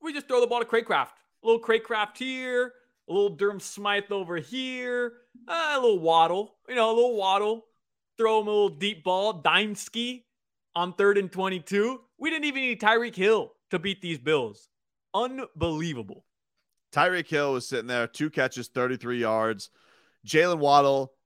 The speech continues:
Speaker 2: who now has, I would say, does he lead the league in receiving now? I would imagine he had to jump, uh, 'cause Stefon Diggs had a nice game. He had seventy-four, but let's see. Let me go to
Speaker 1: Also,
Speaker 2: that
Speaker 1: also
Speaker 2: old
Speaker 1: another guy struggling in the heat. He was rolling on the ground
Speaker 2: Oh,
Speaker 1: more than
Speaker 2: my
Speaker 1: anybody
Speaker 2: God.
Speaker 1: today.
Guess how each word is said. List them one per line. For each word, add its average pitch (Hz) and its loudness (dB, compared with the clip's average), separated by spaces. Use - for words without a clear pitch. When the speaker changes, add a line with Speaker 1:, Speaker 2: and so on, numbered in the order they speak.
Speaker 2:
who 131 0
now 156 6
has, 160 2
I 113 -6
would 117 -10
say, 139 -10
does 110 -16
he 107 -16
lead 170 -12
the 202 -14
league 214 -8
in 214 -10
receiving 220 -10
now? 226 -4
I 131 -2
would 117 -2
imagine 120 -4
he 113 -6
had 113 -2
to 101 -8
jump, 120 -2
uh, 104 0
'cause - -14
Stefon 123 -2
Diggs 127 -4
had 233 0
a 175 0
nice 127 -2
game. 107 -14
He 123 -6
had 123 -4
seventy-four, 107 -4
but 98 -6
let's 110 -10
see. 98 -4
Let - -4
me 113 -6
go 113 4
to 110 4
Speaker 1:
Also, - 2
Speaker 2:
that 107 2
Speaker 1:
also 107 2
Speaker 2:
old 143 0
Speaker 1:
another 151 -2
guy 127 0
struggling 143 -6
in 127 -14
the 123 -12
heat. 139 -6
He 147 -8
was 151 -6
rolling 143 -2
on 135 -8
the 131 -10
ground 131 -2
Speaker 2:
Oh, 208 12
Speaker 1:
more 180 8
than 120 -4
Speaker 2:
my 123 0
Speaker 1:
anybody 143 4
Speaker 2:
God. 165 8
Speaker 1:
today. 107 -14